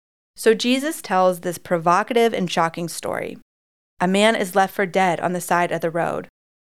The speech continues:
Two different priestly figures, two men who are supposed to be holy, two men who know the scriptures, two men who have the right beliefs, see this destitute man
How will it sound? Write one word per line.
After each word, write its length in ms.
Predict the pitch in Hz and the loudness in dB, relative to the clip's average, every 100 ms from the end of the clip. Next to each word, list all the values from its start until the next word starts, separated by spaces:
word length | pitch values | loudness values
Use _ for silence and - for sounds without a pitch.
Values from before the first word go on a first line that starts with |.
| _ _ _ _ | _ _ _ _
Two 380 | - 262 277 285 | -2 4 4 4
different 440 | 240 208 208 202 | 2 2 0 -2
priestly 360 | - 190 175 196 | -2 -2 0 -2
figures, 640 | - 151 - - - - _ _ _ _ _ | -2 -4 -2 -4 -6 -14 _ _ _ _ _
two 300 | - 254 262 | 0 4 6
men 280 | 277 196 185 | 6 4 2
who 160 | 190 185 | -2 -2
are 80 | |
supposed 500 | 170 196 - 190 185 | -2 -6 0 0 0
to 60 | - | -4
be 80 | 190 | -6
holy, 560 | 180 170 156 - 240 - _ _ _ _ _ | -2 0 0 -4 -8 -16 _ _ _ _ _
two 320 | - - 262 | -8 0 4
men 300 | 277 196 175 | 6 4 2
who 220 | 180 - 190 | -4 -6 -4
know 340 | 180 185 208 | 0 4 4
the 120 | - | 2
scriptures, 720 | - 196 190 - 50 - - - _ _ _ _ _ _ | -2 -2 -2 -6 -8 -10 -16 -20 _ _ _ _ _ _
two 340 | - - 262 | -2 4 6
men 400 | 262 175 147 165 - _ - | 6 4 -2 -6 -14 _ -4
who 100 | 190 | -2
have 260 | 190 185 | 0 -2
the 100 | 165 | -2
right 460 | 151 156 185 202 - | -6 0 0 0 0
beliefs, 580 | 226 190 151 - - - _ _ _ _ | 0 2 -4 -10 -16 -18 _ _ _ _
see 360 | - - 233 247 | -10 0 4 6
this 220 | 254 247 | 4 4
destitute 540 | 202 196 214 202 214 | 0 0 -2 -2 -4
man 400 | 170 156 151 156 | -4 -6 -6 -10